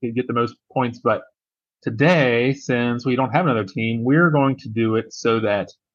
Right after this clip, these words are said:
if we get five of them correct, then we win the game. But if we get five of them wrong before we get five of them correct, then we lose the game.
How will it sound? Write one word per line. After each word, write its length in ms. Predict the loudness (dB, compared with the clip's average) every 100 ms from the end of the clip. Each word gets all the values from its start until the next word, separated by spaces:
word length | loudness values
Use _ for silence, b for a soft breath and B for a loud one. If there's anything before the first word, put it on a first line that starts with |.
| _ _ _
if 240 | -4 -4 0
we 140 | 2 4
get 240 | 2 2
five 260 | 2 4 2
of 60 |
them 180 | 0 -4 -4
correct, 560 | 0 2 0 -6 -16 _ _ _ _
then 280 | -8 -6 -2
we 100 | -2
win 220 | -2 -4
the 80 | -8
game. 300 | -12 -16 -18 _ _ _
But 100 | -6
if 140 | -4 -2
we 560 | 0 2 0 -2 -4 -10 _ _ _
get 180 | -6 -2
five 240 | 2 4 2
of 80 |
them 140 | 2 2 4
wrong 400 | 4 4 2 -2
before 380 | 0 2 4
we 100 | 2
get 140 | 0 -2
five 200 | 0 0
of 140 | 0 -2
them 100 | -4
correct, 440 | -2 -2 -2 -8 _ _ _ _ -8
then 120 | -8
we 120 | -6 -4
lose 260 | 0 0
the 80 | -2
game. 220 | -12 -18